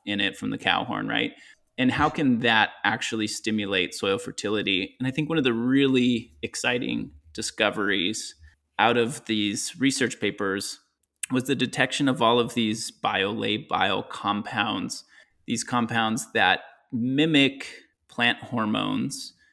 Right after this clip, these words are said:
They're sort of plant hormone-like, as they called them in the paper,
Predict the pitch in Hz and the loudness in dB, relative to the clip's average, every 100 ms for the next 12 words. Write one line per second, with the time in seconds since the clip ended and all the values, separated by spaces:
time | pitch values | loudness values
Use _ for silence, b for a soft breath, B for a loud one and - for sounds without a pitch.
0 | b - 123 - 110 104 127 113 107 123 | b -8 -6 -2 -2 -2 0 -2 0 0
1 | 120 113 101 104 101 107 - 98 - 95 | 2 2 -2 0 2 0 -2 -4 -4 -4
2 | - 92 98 98 - - 107 104 101 98 | -2 -2 -2 -4 -6 -8 -8 -6 -4 -2
3 | 117 - | -4 -8